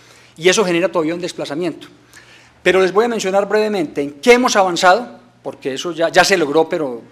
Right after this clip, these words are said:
y, pero para pasar a, a lo que nos falta. Primero, el esfuerzo que ha hecho el gobierno colombiano, re-, reconocido por acnur, y aquí está el delegado de acnur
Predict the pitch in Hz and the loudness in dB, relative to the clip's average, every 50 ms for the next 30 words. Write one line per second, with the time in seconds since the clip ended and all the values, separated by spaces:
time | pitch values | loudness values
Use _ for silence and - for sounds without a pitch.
0 | _ - 139 135 135 120 - 135 127 123 - 139 131 - - - - 151 156 - | _ -20 -20 -18 -16 -10 -6 -6 -4 -2 -2 -2 0 0 -2 -2 0 2 2 2
1 | 135 - 147 139 123 135 120 117 110 - 147 117 - - - - _ _ - - | 2 0 -2 -4 -4 -8 -10 -6 -2 -2 -2 -2 -2 -8 -20 -20 _ _ -20 -20
2 | - - - - - _ _ _ _ _ - 202 220 220 269 285 269 233 202 - | -20 -20 -20 -20 -20 _ _ _ _ _ -2 2 4 6 8 8 8 8 6 4
3 | - 214 202 220 208 220 214 208 220 214 185 185 160 165 170 185 185 170 165 156 | 2 0 0 0 -2 -2 -2 -2 -2 -2 -2 -2 -2 -2 -4 -4 -6 -6 -6 -4
4 | 147 151 165 175 165 170 151 139 139 139 156 131 131 131 127 131 131 123 127 - | -4 -4 -4 -2 -2 -4 -4 -4 -6 -8 -12 -10 -6 -4 -4 -4 -4 -4 -8 -12
5 | 147 147 143 - - _ _ - - 127 123 117 139 156 160 - 147 135 127 147 | -16 -16 -16 -20 -20 _ _ -12 -10 -10 -8 -6 -6 -6 -4 -4 -4 -4 -4 -4
6 | 180 170 147 131 - - 143 139 139 151 156 151 151 156 139 127 117 139 147 151 | -4 -4 -4 -4 -6 -6 -6 -4 0 0 0 0 0 -4 -4 -2 2 2 4 4
7 | 151 156 143 127 117 117 123 139 156 156 143 | 2 0 -2 -2 -4 -4 -2 0 0 0 -2